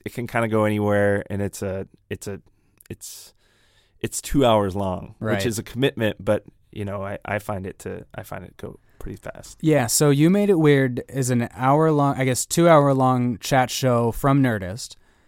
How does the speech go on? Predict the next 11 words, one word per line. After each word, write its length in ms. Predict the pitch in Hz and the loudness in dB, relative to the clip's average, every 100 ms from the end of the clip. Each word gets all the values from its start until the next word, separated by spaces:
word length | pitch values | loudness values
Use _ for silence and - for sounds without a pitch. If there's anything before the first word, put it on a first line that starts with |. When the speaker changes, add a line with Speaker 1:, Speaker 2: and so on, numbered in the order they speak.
| _ - | _ -4
Speaker 2:
Um, 420 | 123 123 120 120 - _ - - - | 0 2 2 0 -4 _ -20 -18 0
and 140 | 165 | 2
I, 100 | 190 | 4
f-, 160 | 254 - | 2 -2
I 140 | - 208 | -2 0
think 220 | - 285 | 2 0
it 60 | 247 | 2
has 140 | 220 | 2
a 80 | 180 | 6
lot 160 | 160 | 6
of, 260 | 143 120 - | 6 2 -10